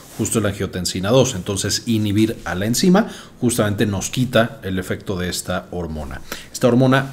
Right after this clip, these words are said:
llega al riñón, cierra los vasos sanguíneos y fuerza al riñón a trabajar de más, entre otras cosas.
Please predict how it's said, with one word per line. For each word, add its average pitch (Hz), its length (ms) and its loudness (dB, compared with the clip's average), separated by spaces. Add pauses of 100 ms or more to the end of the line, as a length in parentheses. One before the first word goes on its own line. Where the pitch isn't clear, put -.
llega 104 220 4
al 104 80 4
riñón, 135 440 4
cierra 117 300 6
los 104 140 2
vasos 104 180 2
sanguíneos 123 460 0
y 117 80 0
fuerza 127 460 4
al 110 60 2
riñón 110 280 0
a 95 80 -4
trabajar 92 480 -4
de 101 80 -2
más, 208 260 2 (460)
entre 143 340 6
otras 104 320 0
cosas. 208 400 4